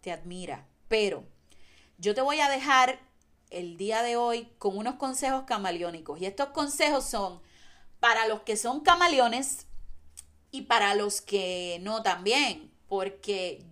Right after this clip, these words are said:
como dije al principio de este podcast, siento que todos en algún momento hemos sido camaleones. Eh, algunos a mayor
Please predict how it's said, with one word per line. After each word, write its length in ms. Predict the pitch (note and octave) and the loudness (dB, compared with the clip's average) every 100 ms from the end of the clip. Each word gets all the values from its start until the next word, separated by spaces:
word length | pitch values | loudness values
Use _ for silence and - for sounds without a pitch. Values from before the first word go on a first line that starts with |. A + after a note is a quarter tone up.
| - _ _ | -20 _ _
como 260 | G#3 F#3 | -8 -4
dije 220 | F#3 A3 D4+ | -4 -2 -2
al 160 | C4+ | -2
principio 500 | C4 A#3+ - A#3 A#3+ | -4 -6 -6 -4 -2
de 80 | A3+ | -2
este 240 | A3+ B3 | -4 -6
podcast, 720 | A#3 B3+ A#3+ - F#3+ E3+ - - - - - | -2 -2 -2 -6 -6 -6 -8 -14 -20 -20 -14
siento 440 | - - B3 C#4 C4 | -6 -2 0 0 0
que 140 | G#3+ | -2
todos 540 | G3 - B3+ C#4 C#4 D4 | -4 2 4 4 2 0
en 100 | B3+ | 0
algún 280 | B3 B3 | -2 -2
momento 360 | B3+ C4+ C#4 C4+ | -4 -2 -4 -4
hemos 200 | A3 G#3 | -6 -6
sido 280 | - A#3+ A#3 | -6 -2 -2
camaleones. 800 | G#3 F#3 F3 E3+ D3 - - - _ _ _ _ _ _ _ - | -2 -4 -6 -6 -8 -8 -8 -10 _ _ _ _ _ _ _ 0
Eh, 360 | G3+ F#3 F3+ - | 0 2 0 4
algunos 560 | G#3 G#3 A3+ B3+ C#4 | 4 4 -4 -4 -6
a 80 | - | -6
mayor 520 | G3+ F3+ F#3+ A#3+ D#4 | -4 -2 2 2 0